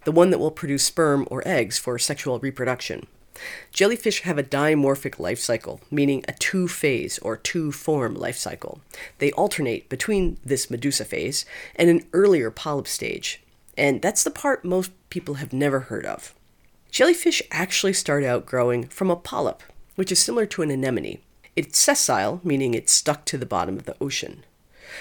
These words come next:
Polyps form when adult or medusa jellyfish reproduce sexually.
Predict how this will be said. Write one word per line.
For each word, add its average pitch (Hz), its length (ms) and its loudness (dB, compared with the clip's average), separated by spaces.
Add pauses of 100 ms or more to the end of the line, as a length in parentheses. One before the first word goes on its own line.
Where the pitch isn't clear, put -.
(240)
Polyps 254 440 0
form 139 480 2
when 127 300 0
adult 147 460 0
or 123 80 -2
medusa 127 460 0
jellyfish 113 600 -4 (100)
reproduce 185 640 -2
sexually. - 600 -6